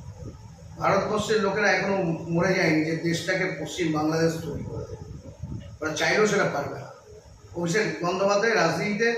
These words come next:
অনেক উঁচু মার্গে উঠে গেছেন, ওনার বক্তব্য উনি উঁচু উঁচু দেন, খুব ভালো লাগে, কিন্তু ওনাকে বুঝতে হবে এটা ভারত, যে ছাব্বিশ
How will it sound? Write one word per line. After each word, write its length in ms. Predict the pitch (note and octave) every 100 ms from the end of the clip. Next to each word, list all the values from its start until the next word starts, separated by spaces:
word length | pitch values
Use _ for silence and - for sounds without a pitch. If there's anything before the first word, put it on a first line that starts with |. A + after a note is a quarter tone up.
| - - - - - -
অনেক 160 | A3 G#3
উঁচু 140 | G#3 A3 G#3+ -
মার্গে 280 | F#3 F#3+ G#3+
উঠে 240 | F3+ G#3+
গেছেন, 320 | G#3 G#3 A3+ G#3
ওনার 220 | F#3 F3+ - - D#3
বক্তব্য 380 | D#3 - F#3 F#3+
উনি 120 | G3 F#3+
উঁচু 120 | - G#3+
উঁচু 200 | F#3 G#3+
দেন, 240 | F#3+ G3+
খুব 100 | A#3
ভালো 200 | F3+ A#3
লাগে, 280 | A3 - - - - - - - - - -
কিন্তু 160 | F3+
ওনাকে 220 | G#3 G#3+ F3
বুঝতে 260 | F#3 E3+
হবে 200 | A#3 A3+ G3
এটা 120 | G#3
ভারত, 360 | E3+ F#3 F3 - - - - -
যে 140 | F3+
ছাব্বিশ 360 | - F#3+ F3+